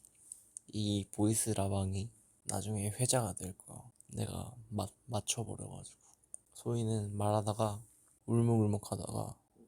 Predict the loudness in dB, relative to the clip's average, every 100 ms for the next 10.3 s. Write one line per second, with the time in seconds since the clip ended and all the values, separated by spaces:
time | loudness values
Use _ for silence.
0 | -6 2 6 8 8 8 8 4 -4 -6
1 | 0 4 6 6 4 2 0 -2 -8 -16
2 | _ -20 _ _ -10 2 6 10 12 10
3 | 8 2 -4 -12 -6 -4 -4 -8 -10 -12
4 | -18 _ _ _ _ _ _ _ -4 -2
5 | -2 -2 -4 -4 -10 -14 -10 -10 -10 -16
6 | -20 _ _ -6 0 2 4 6 6 4
7 | 2 0 0 0 -6 _ _ -14 -8 -4
8 | 0 2 0 0 0 4 4 4 2 0
9 | 2 2 2 0 -4 -6 -8 -6 -6 -4
10 | -8 -8